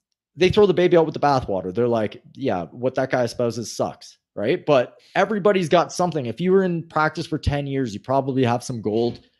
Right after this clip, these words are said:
somewhere, right? So back to the other point where we're talking about, um,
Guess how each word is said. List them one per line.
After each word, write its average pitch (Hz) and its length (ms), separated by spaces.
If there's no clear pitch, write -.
somewhere, 113 600
right? 123 420
So 139 380
back 165 240
to 160 100
the 127 140
other 202 180
point 135 480
where 135 160
we're 131 160
talking 147 420
about, 127 380
um, 104 480